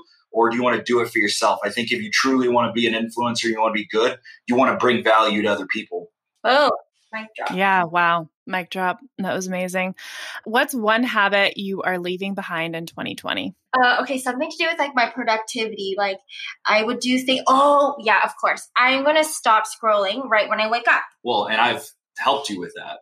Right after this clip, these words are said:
Speaker 2: Yep. He takes my phone away every morning
Speaker 3: Ooh.
Speaker 2: at, like, three A M. So when I wake up, it's not there anymore. And he comes and wakes him up, me up.
Speaker 3: Oh, yeah.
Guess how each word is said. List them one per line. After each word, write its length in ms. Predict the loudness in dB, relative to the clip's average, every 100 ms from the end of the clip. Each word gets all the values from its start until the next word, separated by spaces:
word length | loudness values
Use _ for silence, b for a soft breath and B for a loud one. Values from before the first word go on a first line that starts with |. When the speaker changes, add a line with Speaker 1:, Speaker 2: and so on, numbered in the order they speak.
| -2
Speaker 2:
Yep. 200 | 0 0 -4
He 160 | -8
takes 240 | -2 -2 0
my 160 | -2
phone 240 | 2 2 2
away 400 | 2 2 2 -2 B B 0
every 340 | 0 2 0
morning 320 | 4 4 4
Speaker 3:
Ooh. 20 | 4
Speaker 2:
at, 40 |
like, 120 | 2 0 -8
three 200 | -4 2
A 180 | 4 4 2
M. 220 | 2 -4 -6 _ B B B
So 160 | -4
when 100 | 0 2
I 100 | 2
wake 180 | 2
up, 120 | 2 0
it's 140 | 0
not 200 | 0 0
there 180 | 2 2
anymore. 320 | 0 -2 -2 -2
And 100 | -2
he 140 | -8
comes 300 | -2 -2 -2
and 100 | -4
wakes 260 | -4 -4 -10
him 140 | -10
up, 80 | -10 -10
me 180 | -6 -6
up. 80 | -6 _ _ _ -10
Speaker 3:
Oh, 420 | -8 -6 -6 -6
yeah. 500 | -4 0 2 4 2